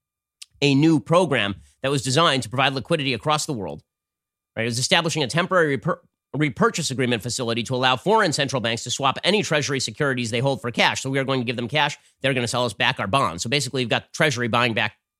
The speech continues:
all of the bonds, which essentially means inflation. That's yet another step beyond the actions it took in the two thousand eight financial crisis. Former Fed official Ted Truman,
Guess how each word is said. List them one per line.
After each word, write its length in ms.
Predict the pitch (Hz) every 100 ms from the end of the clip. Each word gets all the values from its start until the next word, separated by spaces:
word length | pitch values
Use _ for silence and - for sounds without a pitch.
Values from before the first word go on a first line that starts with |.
| _
all 120 | 127 120
of 60 |
the 60 | 104
bonds, 400 | 156 110 85 - _ _
which 280 | 160 - - _ -
essentially 380 | 143 165 - 120
means 180 | 113
inflation. 480 | 101 107 131 117 92 - _
That's 140 | 143 180
yet 100 | 180
another 300 | 151 185 175
step 240 | - 147
beyond 320 | 139 143 165
the 100 | 135
actions 320 | 110 117 131 104
it 80 |
took 180 | - 131
in 60 | 127
the 80 | 113
two 140 | 131
thousand 260 | 127 123 127
eight 100 | -
financial 380 | 120 113 117
crisis. 400 | 113 196 - 113 - _ _
Former 180 | 165 165
Fed 160 | 165 151
official 280 | 151 139
Ted 200 | 127 127
Truman, 360 | 117 196 190